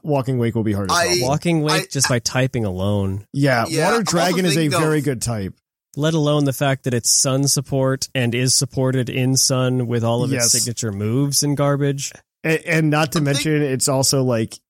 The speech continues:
Speaker 1: I, I don't know. It's, like, the stats are really good.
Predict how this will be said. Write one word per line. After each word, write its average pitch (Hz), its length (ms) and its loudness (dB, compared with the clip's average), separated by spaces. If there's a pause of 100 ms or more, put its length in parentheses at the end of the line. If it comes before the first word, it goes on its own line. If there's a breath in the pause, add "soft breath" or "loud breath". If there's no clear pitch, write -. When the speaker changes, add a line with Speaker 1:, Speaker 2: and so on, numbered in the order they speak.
(120)
Speaker 1:
I, 139 160 2
I 139 160 -2
don't 135 100 0
know. 107 160 -4
It's, 151 300 -2
like, 151 220 -2
the 151 60 -2
stats 180 420 2
are 170 100 4
really 156 280 4
good. 117 380 -2